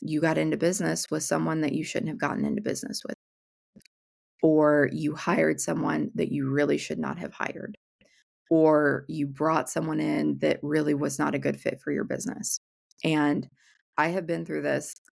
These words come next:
multiple <laughs> times in my business, you guys. When I was very first opening the Glow Lounge, this was way, way back in twenty twenty.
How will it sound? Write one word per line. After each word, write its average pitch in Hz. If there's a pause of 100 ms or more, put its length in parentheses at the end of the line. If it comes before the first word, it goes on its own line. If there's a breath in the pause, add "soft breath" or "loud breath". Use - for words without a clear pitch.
(200)
multiple 151 (200)
<laughs> -
times -
in 202
my 160
business, 139
you 123
guys. 117 (480 loud breath)
When 156
I 147
was 165 (220)
very 156
first 156
opening 143 (240)
the 147
Glow 139
Lounge, 120
this 156
was 160
way, 151
way 160
back 147 (120)
in 151 (1500)
twenty 160
twenty. -